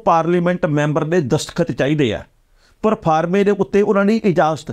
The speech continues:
ਕਿ ਮੈਂ ਇਹਨਾਂ ਨੂੰ ਨਿੱਜੀ ਤੌਰ ਤੇ ਜਾਣਦਾ, ਇਹ ਮੇਰੇ ਜਾਣਕਾਰ ਨੇ, ਇਹ ਮੈਨੂੰ ਜਾਣਦੀ ਜਾਂ ਜਾਣਦਾ ਤੇ ਮੇਰੇ ਵੱਲੋਂ ਇਹਨਾਂ ਨੂੰ ਪ੍ਰਵਾਨਗੀ ਆ ਵੀ ਭਾਈ ਇਹ ਅੰਦਰ ਜਾ ਸਕਦੇ ਆ। ਫਿਰ ਤੁਹਾਨੂੰ ਪਾਸ ਮਿਲ ਗਿਆ,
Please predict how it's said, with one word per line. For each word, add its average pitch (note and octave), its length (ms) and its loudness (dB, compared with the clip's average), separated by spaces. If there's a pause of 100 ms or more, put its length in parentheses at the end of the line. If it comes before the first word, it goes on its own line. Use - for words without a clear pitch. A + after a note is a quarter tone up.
(120)
ਕਿ G#3 120 2
ਮੈਂ D#3 240 0
ਇਹਨਾਂ F#3+ 340 0
ਨੂੰ G3 140 2
ਨਿੱਜੀ D3 260 0
ਤੌਰ E3+ 220 0
ਤੇ E3+ 160 -2
ਜਾਣਦਾ, C#3+ 420 0 (680)
ਇਹ B3 180 2
ਮੇਰੇ G#3+ 340 2
ਜਾਣਕਾਰ D#3 560 0
ਨੇ, F#3+ 240 -2 (600)
ਇਹ B3 140 2
ਮੈਨੂੰ A3+ 260 2
ਜਾਣਦੀ E3 440 0
ਜਾਂ G3 140 2
ਜਾਣਦਾ D#3 480 -2 (580)
ਤੇ A#3 100 4
ਮੇਰੇ F#3 340 2
ਵੱਲੋਂ G3 320 0
ਇਹਨਾਂ F#3+ 120 0
ਨੂੰ G#3 120 2
ਪ੍ਰਵਾਨਗੀ D#3+ 600 0
ਆ F3+ 80 2
ਵੀ G3+ 120 0
ਭਾਈ E3 260 0
ਇਹ F#3+ 200 0
ਅੰਦਰ E3 200 0
ਜਾ D3 160 2
ਸਕਦੇ B2+ 360 -2
ਆ। - 40 -12 (480)
ਫਿਰ A#3 180 4
ਤੁਹਾਨੂੰ B3 320 2
ਪਾਸ F#3 360 2
ਮਿਲ F3 200 0
ਗਿਆ, A2 200 -2